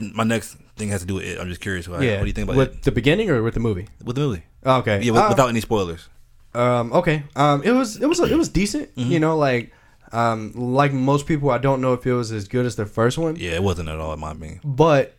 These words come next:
Speaker 1: It was definitely worth watching, though.
Speaker 2: Yeah, yeah, it was,
Speaker 1: Mm-hmm.
Speaker 2: it was a good movie. I, I, I do think it was way too long, like,
Speaker 1: Mm-hmm.
Speaker 2: two hours and forty whatever minutes is a long runtime for that type of movie.
Speaker 1: Mm-hmm.
Speaker 2: But I do like the way that they showed the relationships
Speaker 1: Mm-hmm.
Speaker 2: of
Speaker 1: Yeah.
Speaker 2: the, the younger and the older,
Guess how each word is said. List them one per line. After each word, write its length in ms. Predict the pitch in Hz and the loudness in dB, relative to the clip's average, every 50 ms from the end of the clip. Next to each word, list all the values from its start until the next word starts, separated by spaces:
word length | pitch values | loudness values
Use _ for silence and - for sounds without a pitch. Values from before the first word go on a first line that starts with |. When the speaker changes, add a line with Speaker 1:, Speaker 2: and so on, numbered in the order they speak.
| _ | _
Speaker 1:
It 60 | - | -2
was 100 | 117 110 | -2 0
definitely 320 | 95 120 123 - 107 98 87 | 2 2 2 2 2 -2 0
worth 240 | 95 98 92 80 92 | 0 0 0 0 0
watching, 280 | 92 87 - 80 78 | -2 -2 -4 -6 -14
though. 120 | 76 - - - - _ - - - - _ - | -14 -16 -18 -20 -20 _ -20 -20 -20 -20 _ -4
Speaker 2:
Yeah, 300 | 214 285 359 311 - 240 - | 2 4 4 4 4 4 2
yeah, 160 | 233 220 139 | 2 4 4
it 80 | 123 | 4
was, 100 | - - | 4 4
Speaker 1:
Mm-hmm. 80 | - 208 | 4 4
Speaker 2:
it 40 | 220 | 2
was 80 | 226 190 | 2 2
a 20 | |
good 80 | 185 165 | 0 2
movie. 220 | 156 156 156 151 | 2 2 2 4
I, 240 | 135 143 143 131 147 | 4 4 4 4 2
I, 60 | 139 139 | 2 2
I 20 | |
do 140 | 143 170 185 | 2 2 2
think 180 | 180 175 160 | 0 -2 0
it 60 | 160 156 | 0 0
was 240 | 139 120 - - | 0 0 -2 -4
way 320 | 123 113 110 120 123 135 127 | -6 -2 0 2 2 2 2
too 160 | - 147 131 | 0 0 2
long, 400 | 127 127 131 156 165 180 180 147 | 4 4 4 4 4 2 0 -2
like, 160 | 117 110 104 | -2 0 0
Speaker 1:
Mm-hmm. 80 | 98 107 | 0 0
Speaker 2:
two 160 | 117 147 139 | 2 2 4
hours 180 | 131 131 131 127 | 4 2 2 0
and 100 | 123 - | -2 -2
forty 280 | - 139 139 135 135 | 0 0 0 0 0
whatever 260 | 131 131 131 131 127 | 2 2 0 0 0
minutes 320 | 123 127 131 139 151 143 143 | 0 -2 0 0 -2 -2 -2
is 160 | 123 113 110 | -4 -2 0
a 200 | 110 101 101 98 - - - - - - | -2 -2 -2 -4 -8 -12 -20 -20 -18 -10
long 360 | - 110 110 113 117 120 117 110 | -2 2 2 4 4 2 0 -2
runtime 420 | 113 113 117 113 123 117 113 107 | -2 -2 -2 -2 -2 -2 -2 -2
for 100 | 104 104 | -4 -4
that 180 | 104 107 110 107 | -2 -2 -2 -2
type 180 | - 117 107 107 | -2 -2 -4 -4
of 120 | 101 101 | -4 -4
movie. 300 | 113 117 113 113 113 113 - - | -2 -2 -2 -2 -4 -6 -8 -8
Speaker 1:
Mm-hmm. 200 | 98 95 95 95 95 - | -8 -6 -6 -6 -8 -2
Speaker 2:
But 440 | 131 131 143 143 139 - - - _ _ - - | 2 4 4 6 4 2 -2 -6 _ _ -2 0
I 180 | 127 135 135 | 2 2 2
do 300 | 127 123 123 139 143 143 139 | 0 0 2 4 4 4 4
like 300 | 127 123 127 123 - - | 4 2 0 0 -2 -4
the 80 | 117 | -4
way 240 | 110 120 120 117 117 | 0 0 2 2 2
that 140 | 107 110 104 | 0 -2 -4
they 100 | - 110 | -2 -2
showed 280 | 104 - 127 117 113 - | -2 0 0 0 0 0
the 60 | 117 | -4
relationships 800 | 101 101 101 110 117 120 - 123 107 - - 120 117 110 - - - | -4 -2 0 0 0 0 -2 -6 -8 -6 -4 -2 -2 -2 -4 -8 -6
Speaker 1:
Mm-hmm. 80 | - 107 | -2 0
Speaker 2:
of 300 | 110 107 104 104 101 110 | 2 2 2 0 0 -2
Speaker 1:
Yeah. 180 | 104 92 82 78 | -2 -2 -2 -2
Speaker 2:
the, 140 | - 117 110 | -2 -2 -2
the 140 | 104 107 104 | -2 -2 -4
younger 480 | 101 113 123 131 127 123 131 123 117 | 0 0 2 2 2 0 -2 -2 -2
and 140 | 113 101 98 | -4 -4 -6
the 60 | 98 - | -4 -2
older, 420 | - 127 127 123 120 120 120 117 | 0 0 2 2 0 -2 -2 -4